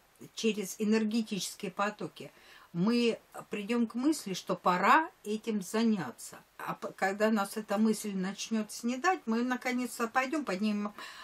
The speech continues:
од-, пятую точку и наконец-то займёмся. Таким образом, м-, мысль превратим в действие. Эх, и <clears throat>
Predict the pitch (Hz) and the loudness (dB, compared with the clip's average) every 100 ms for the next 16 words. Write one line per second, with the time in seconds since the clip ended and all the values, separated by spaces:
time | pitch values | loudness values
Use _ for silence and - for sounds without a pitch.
0 | - - 190 - 175 240 226 269 - 370 | -12 -10 -8 -8 -4 -4 -2 -6 -2 -2
1 | - 453 - _ 233 311 294 220 - 175 | -2 -6 -6 _ 0 2 2 0 2 0
2 | 202 220 - 208 185 190 190 170 139 - | 0 -2 -6 -6 0 2 2 -2 -4 -12
3 | - - - 185 - 262 233 190 170 143 | -14 -16 -16 -12 -4 0 2 0 0 -6
4 | 143 - 156 _ 180 233 302 233 170 170 | -6 -12 -16 _ 2 2 2 -4 -6 -2
5 | 156 156 165 170 220 185 160 165 147 - | -2 2 0 -2 -8 -8 -10 -10 -12 -14
6 | - 151 _ _ _ _ - - - - | -20 -20 _ _ _ _ -20 -20 -20 -20
7 | - - - _ _ _ _ - - 202 | -20 -20 -20 _ _ _ _ -14 0 4
8 | 214 208 208 220 - 277 294 269 262 - | 4 2 -2 -6 -4 2 4 4 2 -14
9 | _ _ | _ _